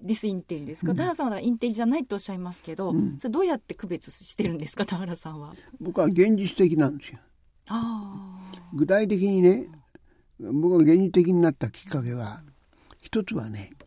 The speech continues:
Speaker 2: 前も言ったと思うけど、僕はやっぱり、あの、若い時はね、共産主義が素晴らしいと思ってた。
Speaker 1: はい。
Speaker 2: 社会主義が素晴らしいと思ってました。で、特に日本共産党っていうのは素晴らしい党だと思ってました。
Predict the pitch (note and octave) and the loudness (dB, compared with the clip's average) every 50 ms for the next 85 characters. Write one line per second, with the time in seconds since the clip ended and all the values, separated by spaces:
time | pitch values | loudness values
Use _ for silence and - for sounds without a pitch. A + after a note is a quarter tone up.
0 | _ _ _ _ _ _ _ _ _ _ - E3 E3+ E3+ D#3 C#3+ C#3 B2+ - D#3+ | _ _ _ _ _ _ _ _ _ _ -4 -2 2 4 4 4 4 2 0 -2
1 | D3+ C#3+ C#3 C3 B2 A#2+ A2+ A#2+ B2 B2+ B2+ A#2+ A2 - _ _ _ _ _ _ | -2 -2 -4 -4 -4 -6 -10 -14 -16 -14 -16 -18 -20 -20 _ _ _ _ _ _
2 | _ _ _ _ _ _ - - _ - F#3+ G3+ - F#3+ E3 D3+ D3 C3 - - | _ _ _ _ _ _ -20 -14 _ -10 -8 -4 -2 -2 0 0 -2 -4 -4 -2
3 | C#3+ D3 D3 D3 C#3+ C3+ C3+ D3+ D3+ - G#3 A#3 A#3+ F#3+ - B2 A2+ A2+ G#2+ G#2+ | 0 0 2 2 0 -2 -2 -4 -4 -2 -2 -2 -2 -2 -4 -4 -4 -6 -8 -10
4 | G2+ F#2+ G2+ G2 F2 - - _ _ _ _ _ _ _ _ _ _ _ - - | -12 -12 -14 -14 -16 -20 -20 _ _ _ _ _ _ _ _ _ _ _ -8 -6
5 | A3 A3 A#3 G#3+ - A#3 A#3+ A#3 G3 - - A3 G#3 F3 C#3 A2+ - - F3+ D#3+ | -4 -4 -2 -2 -2 -2 -2 -2 -4 -4 -4 0 2 2 2 0 -4 -8 -4 -2
6 | E3 E3+ E3+ D#3+ - F3 D3+ - D3 G#2+ G#2 G2+ - - - - - - _ _ | 0 0 0 0 0 -2 -2 -2 -6 -10 -12 -14 -16 -18 -20 -20 -20 -20 _ _
7 | _ _ _ _ _ _ _ _ _ _ - - F#3 F#3+ - G3+ A3+ A#3+ A3 F3+ | _ _ _ _ _ _ _ _ _ _ -4 0 0 0 2 0 0 0 -2 -2
8 | - B3+ B3 A3+ F3+ D3+ A#2 - F3+ E3 F3+ F3+ F3 D3+ - D#3 - C3 G#2 G2 | 0 -2 0 2 0 0 0 -4 -4 -2 0 2 0 0 -2 -6 -8 -8 -10 -12
9 | F#2 - - - - - - _ - - - _ _ _ _ _ _ _ _ _ | -14 -18 -20 -20 -20 -20 -20 _ -20 -20 -20 _ _ _ _ _ _ _ _ _
10 | _ _ _ - F3 D3 C3+ F#3 G3 G3+ A3+ A3 G3+ F3 D#3 D#3 E3 F3 A3 B3 | _ _ _ -4 -4 -2 -2 -2 -2 0 0 4 4 6 8 10 10 10 10 6
11 | A#3 F#3+ - E3+ E3+ F3 D#3 F3+ F3+ F3 E3 - E3+ E3+ D#3+ - - F3 E3 C#3+ | 4 4 6 6 6 6 6 4 4 4 4 4 4 2 2 4 4 2 2 2
12 | C3 - - F3 F#3+ G#3 A3 A3 F#3 - G#3+ F#3 - D#3 D3+ C#3+ C#3 A2+ - B2+ | 0 -4 -4 -2 0 2 2 2 0 0 -2 0 2 2 2 2 2 0 0 -2
13 | B2+ - - - - A2 G#2 G#2+ G#2+ G2 - - | -2 -4 -4 -8 -10 -10 -10 -10 -12 -12 -16 -18